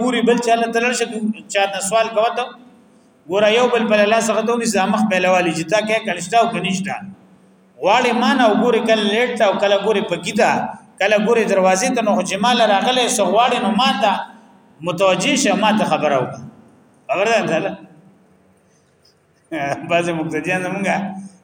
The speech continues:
داسې دي، الله دې وایي څه پکې مړه دي، څه ژوندي دي. الله څه هغه وجود کړي، ګوري ګیر چا پرې را تلاوت کوي ځان سره، "یا خدای دا راکړي، یا خدای یا نقد یا جیداد." خبر ده تعالی کنه؟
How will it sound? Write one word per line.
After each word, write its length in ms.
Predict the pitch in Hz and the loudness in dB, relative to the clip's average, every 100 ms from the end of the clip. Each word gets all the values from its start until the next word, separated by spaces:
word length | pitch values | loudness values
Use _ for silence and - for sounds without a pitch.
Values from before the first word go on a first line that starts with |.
| _ 180 | _ -2
داسې 240 | 185 180 190 | 0 0 -2
دي، 100 | 190 156 | 0 0
الله 200 | 165 190 | 2 2
دې 100 | 208 | 2
وایي 240 | 196 185 | 0 -2
څه 120 | 143 | -4
پکې 200 | 180 175 | -6 -6
مړه 200 | 175 196 202 | -4 -4 -2
دي، 60 | |
څه 140 | 180 175 165 | -2 -4 -4
ژوندي 320 | 165 160 165 | -6 -6 -8
دي. 80 | 139 - - - - | -10 -12 -18 -20 -4
الله 280 | 175 190 220 | -2 2 2
څه 200 | 220 240 254 226 - - - - - | 2 0 0 -2 -6 -8 -14 -20 -4
هغه 160 | 165 226 | 0 2
وجود 280 | 233 - - | 2 0 -2
کړي، 160 | 247 240 226 | -4 -2 0
ګوري 200 | 220 214 214 | 0 2 2
ګیر 160 | 233 220 | 2 2
چا 80 | 214 | 2
پرې 160 | 214 196 | 4 4
را 140 | 175 170 160 160 160 160 - | 4 4 0 -4 -8 -8 -6
تلاوت 380 | 190 190 214 208 | 0 2 2 0
کوي 140 | 202 185 | 0 0
ځان 200 | 165 151 | 0 -4
سره، 260 | 151 127 120 - - - | -6 -6 -8 -14 -20 -6
"یا 60 | 175 | -4
خدای 260 | 175 196 202 | 0 2 4
دا 160 | 202 208 | 4 4
راکړي، 220 | 190 175 | 2 0
یا 120 | 165 | -2
خدای 280 | - 185 190 - - - - | -2 0 0 0 -6 -10 -4
یا 120 | 175 | -2
نقد 320 | 180 214 208 | 0 0 0
یا 200 | 190 180 | 2 2
جیداد." 440 | 170 165 165 175 139 127 - | 0 -2 0 -2 -2 -8 -8
خبر 180 | 170 220 | -4 -2
ده 240 | 220 214 | 0 0
تعالی 220 | 220 226 | 0 -2
کنه؟ 200 | 160 131 | -4 -10